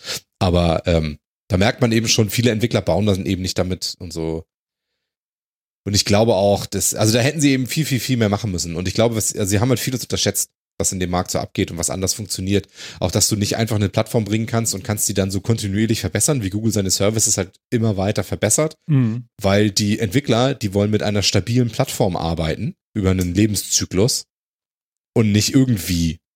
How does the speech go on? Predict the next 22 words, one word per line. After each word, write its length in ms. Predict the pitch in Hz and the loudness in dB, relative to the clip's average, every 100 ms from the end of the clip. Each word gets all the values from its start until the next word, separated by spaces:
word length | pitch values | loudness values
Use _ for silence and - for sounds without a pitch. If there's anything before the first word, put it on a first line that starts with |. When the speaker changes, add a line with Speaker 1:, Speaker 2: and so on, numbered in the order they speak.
| - | -2
Speaker 1:
so. 320 | 82 80 95 _ - | 0 0 -4 _ -4
Das 140 | 104 | -2
funktioniert 640 | - - 110 - 113 151 113 | -2 -2 -2 0 2 4 4
halt 200 | 101 - | 0 0
nicht. 380 | 80 - - _ _ _ _ _ _ _ _ - | -2 0 -4 _ _ _ _ _ _ _ _ -6
Ja? 240 | 87 110 117 _ _ _ _ _ _ - | -4 -2 -6 _ _ _ _ _ _ -6
Speaker 2:
Das 180 | 123 | -2
hast 200 | 95 180 | 0 2
du 40 | 196 | 2
Speaker 1:
Ähm. 60 | |
Speaker 2:
damals, 460 | 160 156 180 180 - | 4 4 4 2 0
meine 240 | 147 156 | -2 0
ich, 120 | 160 135 | -2 -2
auch 160 | 135 | -6
schon 240 | - 135 120 | -4 -2 0
gesagt, 380 | 113 127 120 | 0 0 -2
dass 160 | 117 - | -6 -8
das 160 | 113 - | -8 -6
schwierig 460 | 147 160 147 120 | 2 2 2 0
werden 280 | 123 117 120 | 2 2 2
könnte. 400 | 117 127 113 175 - _ _ - | 0 0 0 -4 -6 _ _ -4
Speaker 1:
Ja. 200 | 98 | 0